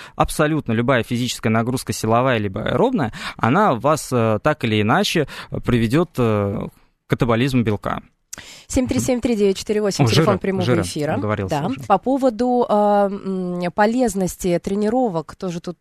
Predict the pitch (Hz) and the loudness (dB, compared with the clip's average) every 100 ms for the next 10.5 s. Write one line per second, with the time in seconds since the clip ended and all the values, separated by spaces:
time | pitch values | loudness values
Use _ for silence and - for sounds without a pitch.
0 | 170 - 185 - 185 202 - 302 - - | -16 -6 -6 -2 -2 -4 -4 -4 -6 -12
1 | - - - 196 185 190 226 226 233 233 | -20 -18 0 2 4 2 -2 -2 -4 4
2 | 226 190 196 185 202 196 175 196 - 208 | 4 4 -2 -2 -2 -2 -2 -4 -4 0
3 | 220 311 330 202 - 170 165 160 160 185 | 2 2 2 0 0 0 0 -2 -4 -6
4 | - 233 202 180 180 190 180 180 - 196 | -4 -4 -2 0 2 0 -2 -10 -6 -6
5 | - 196 180 - 196 175 180 165 175 170 | -4 -2 -2 0 0 0 -2 -2 0 -4
6 | 185 185 180 185 175 175 165 160 160 - | -2 -2 0 -2 -2 -2 -2 -2 -4 -6
7 | 180 180 185 175 175 196 170 170 196 196 | -6 -2 -2 0 -2 -4 -6 -6 0 0
8 | 269 403 - 123 104 110 147 220 220 339 | 2 -2 -2 -4 -2 -4 2 2 4 4
9 | 370 320 - 233 214 262 - 339 381 262 | 4 0 0 0 0 -4 -2 -2 -2 2
10 | 214 - 196 185 180 | 2 4 4 4 2